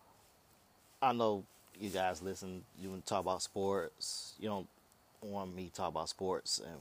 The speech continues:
we wanna hear about school counseling, and you wanna hear what other, other counselors are doing in their district, how they're advocating for their programs.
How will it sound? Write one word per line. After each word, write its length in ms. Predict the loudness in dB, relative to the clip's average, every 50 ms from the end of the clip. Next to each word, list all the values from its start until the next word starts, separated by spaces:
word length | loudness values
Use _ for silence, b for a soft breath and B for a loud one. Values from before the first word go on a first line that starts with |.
| -14 -12 -10
we 80 | -6
wanna 160 | -6 -6 -4 -6
hear 80 | -6
about 300 | -4 -2 -2 -2 -2 -4
school 260 | -6 -4 -4 -4 -4 -2
counseling, 440 | -2 -2 -2 -2 -4 -8 -8 -6 -6
and 80 | -4
you 40 | -4
wanna 140 | -4 -4 -4
hear 160 | -4 -4 -4
what 160 | -4 -6 -6 -6
other, 280 | -4 -4 -4 -6 -6 -8 -14 -20 -20 -10 -8
other 200 | -8 -6 -6 -8 -10 -12 -4
counselors 440 | 0 2 4 4 4 2 -2 -4 -4
are 40 | -4
doing 160 | -2 -2 0
in 60 | 0
their 80 | -2 -2
district, 340 | -2 -4 -4 -4 -6 -4 -2
how 80 | 0
they're 160 | 2 2 2 2
advocating 300 | 0 -2 -4 -6 -6 -4
for 100 | -2 -2
their 80 | -2
programs. 600 | 0 2 4 4 4 4 4 2 2 0 -2 -4